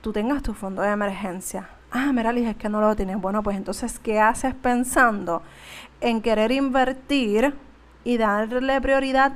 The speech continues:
a eso sin antes tener un fondo de emergencia y poder entonces accionar ante cualquier situación que se presente?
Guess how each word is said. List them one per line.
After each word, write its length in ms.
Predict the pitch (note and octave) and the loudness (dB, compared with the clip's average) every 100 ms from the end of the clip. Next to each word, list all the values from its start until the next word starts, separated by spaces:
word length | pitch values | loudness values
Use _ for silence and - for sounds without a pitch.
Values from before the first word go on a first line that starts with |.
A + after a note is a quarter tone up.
| - | 0
a 240 | B3+ C#4 D#4 | 4 6 6
eso 500 | C#4+ - G#3 G#3 D4+ - - - - - - - - | 0 -2 -4 -4 -4 -10 -20 -20 -20 -20 -20 -20 -10
sin 300 | - A3+ A3 | -4 -2 2
antes 360 | D#4+ G4 C#4 | 2 2 -2
tener 280 | - A3 E3+ | -2 -4 -2
un 100 | A3 | -4
fondo 260 | - A3+ A3+ | -4 -2 2
de 100 | A#3+ | 2
emergencia 760 | C4 E4 G#4 C4+ - B3+ C#4+ - - - - - - | 2 0 0 0 0 -2 -4 -8 -20 -20 -20 -20 -4
y 160 | C4+ | 0
poder 320 | G#3+ A3 G#3+ G3+ | 2 2 2 0
entonces 520 | A3 B3+ D#4 D4 - - - - - | 0 -2 -2 -4 -6 -14 -18 -16 -8
accionar 680 | B3 G#3+ G#3 - A3 G#3+ B3 | -2 -2 -2 -4 -2 0 2
ante 240 | F4 C#4+ A3+ | 2 0 0
cualquier 340 | G3+ G3 G3+ | 0 -2 -6
situación 440 | - - - C#4 | -6 -4 -4 -4
que 100 | E4 | -4
se 140 | - G#3+ | -4 -2
presente? 520 | - - - G3 - | -4 -6 -6 -6 -12